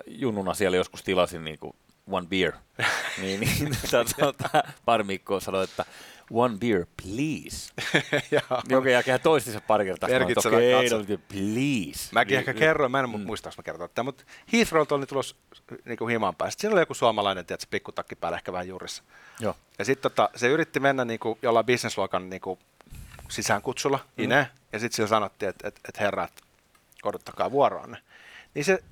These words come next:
Speaker 2: vastasi siihen jollain niinku hyvin tommosella niinku juntilla tavalla, sanoi niinku "shit"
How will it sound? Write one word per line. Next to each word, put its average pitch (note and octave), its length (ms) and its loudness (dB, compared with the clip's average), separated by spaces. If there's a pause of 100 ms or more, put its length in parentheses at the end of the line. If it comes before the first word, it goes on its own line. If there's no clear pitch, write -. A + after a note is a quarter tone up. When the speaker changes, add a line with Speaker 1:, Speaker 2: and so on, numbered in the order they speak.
(160)
Speaker 2:
vastasi G3 360 0
siihen C3+ 240 4
jollain C#3 280 4
niinku A#2+ 180 -8
hyvin B2 240 0
tommosella G2+ 380 -2
niinku G2 340 -8 (340)
juntilla A#2+ 420 -4
tavalla, G2 220 2
sanoi G#2+ 180 -8
niinku G#2 120 -16
"shit" - 480 0